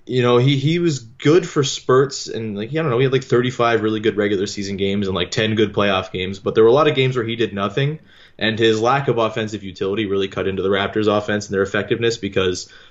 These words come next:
teams could really load up to stop a guy like Lowry or DeRozan in the pick and roll and just kinda leave Biyombo there, and then it was, like, a fifty-fifty proposition if he was gonna catch the pass that was thrown to him, and then, like, fifty-fifty for him to actually put it in. So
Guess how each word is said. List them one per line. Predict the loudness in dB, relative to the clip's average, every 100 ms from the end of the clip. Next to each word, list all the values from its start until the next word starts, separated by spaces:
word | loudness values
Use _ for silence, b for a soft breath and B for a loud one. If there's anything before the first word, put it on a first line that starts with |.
| B
teams | -2 0
could | 2
really | 4 4
load | 6 6 6
up | 2 0
to | -4
stop | -2 -4
a | -4
guy | -2
like | -2 -2
Lowry | -2 -2 -2
or | -2
DeRozan | 0 0 -2
in | -6
the | -6
pick | -6 -4
and | 0
roll | 4 4
and | 2
just | 0
kinda | -2 -2
leave | 0 -2 0
Biyombo | 2 2 2 2 2
there, | 0 -2 -4 B B B -6
and | 0
then | 2
it |
was, | 2 2
like, | 2 2
a | -2
fifty-fifty | -2 -2 -2 -2 -2 -2
proposition | -2 -2 -2 -2 -4 -2 -4
if | -2
he |
was | -4
gonna | -2 -4
catch | -4 -8 -2
the | -2
pass | 0 -2 -2
that | -2
was | -2 2
thrown | 4 6
to |
him, | 4 2
and | -4
then, | -6 -6
like, | -8 -8
fifty-fifty | -12 -10 -6 -6 -6 -6
for | -4
him | -2
to | -4
actually | -4 -6 -4
put | 0 2
it | 2
in. | 0 -2
So | -6 -4 -4